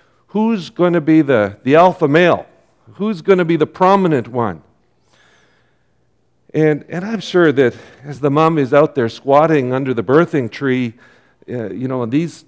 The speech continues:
two boys are coming out of her and they're fighting already, that she probably is thinking to herself, "Oh boy, these are gonna be handfuls, these two."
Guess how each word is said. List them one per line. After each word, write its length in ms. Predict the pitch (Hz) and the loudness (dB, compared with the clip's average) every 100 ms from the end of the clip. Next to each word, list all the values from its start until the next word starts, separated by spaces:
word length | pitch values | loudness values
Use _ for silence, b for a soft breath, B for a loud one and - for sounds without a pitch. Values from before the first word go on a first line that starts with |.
| _ | _
two 180 | - 165 | -8 -6
boys 440 | 123 147 175 160 139 | 0 2 4 2 2
are 140 | 123 | 0
coming 380 | - 160 151 135 | -2 -2 0 2
out 180 | 160 180 | 2 2
of 60 | |
her 160 | 139 139 | 2 0
and 100 | 135 | 0
they're 100 | 123 | -2
fighting 440 | - 170 214 165 | -2 -2 2 2
already, 580 | 131 123 147 214 190 143 | 2 2 0 0 2 4
that 200 | 147 143 | 4 2
she 160 | - 175 | -4 -12
probably 600 | - 190 202 160 147 143 | -10 -10 -6 -2 0 0
is 140 | 139 | -2
thinking 360 | 170 170 160 135 | -4 -4 -4 -4
to 80 | |
herself, 720 | 139 127 135 135 120 - - _ b b b b b b - | -2 -2 0 2 2 0 -10 _ b b b b b b -4
"Oh 120 | 143 | -2
boy, 260 | 123 123 104 | 2 2 2
these 220 | 117 131 | -2 -6
are 80 | 117 | -6
gonna 180 | 107 104 | -4 -2
be 200 | 101 95 | -4 -2
handfuls, 540 | 107 120 - 92 82 | -4 -4 -6 -6 -6
these 200 | 107 107 | -8 -8
two." 320 | - 87 90 | -10 -12 -12